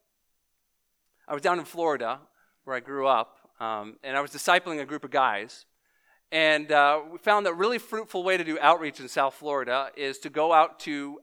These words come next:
outdoor basketball courts and play pickup games. Uh, the weather's nice enough, you can do it pretty much year-round. And if you go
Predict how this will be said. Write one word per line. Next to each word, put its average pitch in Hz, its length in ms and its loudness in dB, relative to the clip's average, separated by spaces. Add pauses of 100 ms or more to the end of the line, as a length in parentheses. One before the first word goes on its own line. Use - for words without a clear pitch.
outdoor 156 360 0
basketball 135 540 -2
courts - 540 -12 (420)
and 151 240 -2
play 170 160 0
pickup 214 400 -4
games. - 500 -14 (380)
Uh, 113 160 -2
the 120 100 -14
weather's 180 300 0
nice 185 220 0
enough, 190 180 -2
you 175 60 -14
can 156 100 -6
do 165 80 -4
it 175 100 -6
pretty 160 160 -8
much 160 180 -6
year-round. 151 640 -2
And 123 180 -10
if 135 100 -18
you 147 60 -16
go 165 380 0